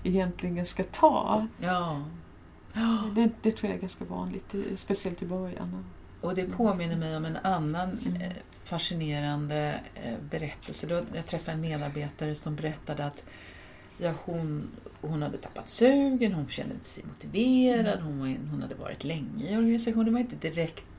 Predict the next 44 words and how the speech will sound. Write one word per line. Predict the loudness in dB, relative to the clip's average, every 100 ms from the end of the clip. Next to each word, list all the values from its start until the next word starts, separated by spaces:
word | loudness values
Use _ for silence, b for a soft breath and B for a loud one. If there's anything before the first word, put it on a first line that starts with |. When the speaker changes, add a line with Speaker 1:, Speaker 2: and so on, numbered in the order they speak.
| 0
Speaker 2:
dåligt, | 0 2 0 2 2 2 2
men | 2 2
kände | 0 2 2 0
sig | -4 -4
sådär. | -4 -4 -2 -2 -6 B B B B B B 0
Och | 4 4 0 -14 -16 -20 -20 -16 -16 -16 -12
vågade | 0 4 6 6 6
vara | 6
helt | 4 0
frank | 2 4 4 0 -4
med | -2
sin | -2
chef | -2 -4 -4
och | -4
sa, | -2 0
"Ja, | 2 2 -2 -6 -20 -20 -20 -20 -16 -14 0
nej, | 2
men | 4
jag | 2 2
vet | 0 0 0
inte | -2 2 2 2
och | 2 0 0
jag | -2
trivs | -2 -4 -2
inte | -6 -4
riktigt | -6 -6 -10 -6
här | -4 -2 -2
längre. | -4 -4 -4 -6
Jag | -6
har |
varit | -8 -6
här | -6
länge | -4 -4 -4 -4 -4
och |
jag | -4 -6 -8
tycker | -10 -6 -8
att, | -8 -10
ja, | -4
men | 2
jag | 4 6
vill | 4
göra | 2 0
något | -6 -10
nytt." | -10 -12 -16